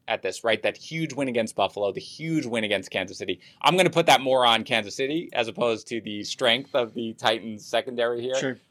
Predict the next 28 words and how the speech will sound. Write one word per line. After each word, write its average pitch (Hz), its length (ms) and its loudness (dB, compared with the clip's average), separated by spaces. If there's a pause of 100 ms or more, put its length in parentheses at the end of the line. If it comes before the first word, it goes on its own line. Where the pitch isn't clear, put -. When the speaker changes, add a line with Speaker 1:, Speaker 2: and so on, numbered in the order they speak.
Speaker 1:
I - 40 -16
think 120 140 -4
maybe 120 280 6
everybody 110 300 2
just 95 140 -6
takes 101 180 -6
away 98 140 -2
the 95 80 -2
explosive 95 420 -6
play, 226 300 0
and 123 100 -4
that's 98 180 -4
it. 98 200 -6
But, 117 200 4 (460)
uh, 131 340 8
I 139 160 2
think 202 160 -6
I'd 175 160 -2
probably 175 440 -4
lean 170 160 -10
the 165 80 -10
Colts, 160 320 -6
but 131 160 -4
it's 117 140 -12
a 113 40 -12
total 123 380 -6
stay 92 200 -4
away 92 140 -6